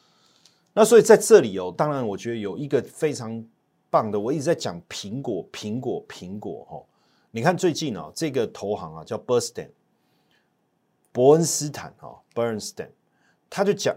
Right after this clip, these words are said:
把苹果的评级由大盘持平上调到优于大盘。我们已经很，有一段时间没有看到华尔街的投行特别去针对苹果来做一个评论，然后甚至把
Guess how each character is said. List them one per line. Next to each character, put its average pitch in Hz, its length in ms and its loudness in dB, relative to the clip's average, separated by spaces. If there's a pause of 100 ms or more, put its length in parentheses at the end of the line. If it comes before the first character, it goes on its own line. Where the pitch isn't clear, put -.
把 95 220 -4
苹 143 440 -2
果 139 260 0 (200)
的 98 120 -4
评 104 280 -10
级 101 260 -12
由 101 280 -4 (240)
大 147 320 2
盘 98 260 -10
持 95 220 -12
平 87 340 -14
上 175 340 2
调 95 160 -8
到 110 180 -2
优 113 180 -2
于 95 100 -6
大 92 200 -4
盘。 - 180 -20 (2000)
我 190 140 6
们 226 120 6
已 208 60 6
经 214 200 -2
很， 120 460 0 (380)
有 131 300 2
一 175 100 -4
段 - 260 8
时 - 200 -8
间 151 180 -2
没 131 360 0
有 139 300 2
看 143 400 -6
到 151 220 4
华 156 180 -2
尔 175 140 2
街 160 160 -6
的 139 80 0
投 120 320 -2
行 101 220 -2 (520)
特 254 300 12
别 117 320 0
去 - 220 -8
针 156 240 -2
对 151 200 -2
苹 117 280 -10
果 92 240 -8
来 101 120 -4
做 143 220 -2
一 117 40 -4
个 113 60 -6
评 101 240 -8
论， 120 240 -2
然 107 100 -6
后 156 140 2
甚 156 240 -2
至 147 200 -6
把 101 360 0